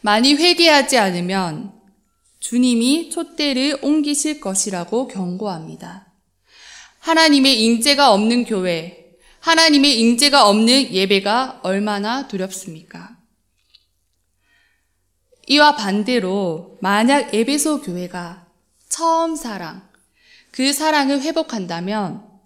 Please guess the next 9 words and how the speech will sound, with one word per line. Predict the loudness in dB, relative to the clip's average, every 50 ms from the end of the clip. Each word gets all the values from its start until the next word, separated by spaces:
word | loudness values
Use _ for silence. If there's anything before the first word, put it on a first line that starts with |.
| _ _ _ _ _ _ _ _ -20 -20 _ _ -20 -20 -20 -20 -16 -8
하나님의 | -4 2 4 4 6 6 6 6 6 4 6
낙원에 | 4 4 4 4 4 4 4 4 4 4
있는 | 4 2 2 2 0 0
생명나무의 | -2 -2 -2 0 2 2 2 2 2 2 2 2 2 0 0 0 -2 -4
과실을 | -6 -6 -4 -4 -2 -2 -2 -2 -4
주어 | -4 -4 -2 -2 0
먹게 | 2 0 0 -2 -2 -6 -4 -4 -2
하리라고 | -2 -2 -4 -4 -4 -4 -4 -4 -4 -4 -6 -8 -10 -14 -16 _ _ _ _ _ _ _ -8 -6 -4 -4 -4
약속합니다. | -6 -8 -8 -8 -8 -8 -8 -10 -14 -14 -14 -16 -16 -16 -16 -18 -18 -20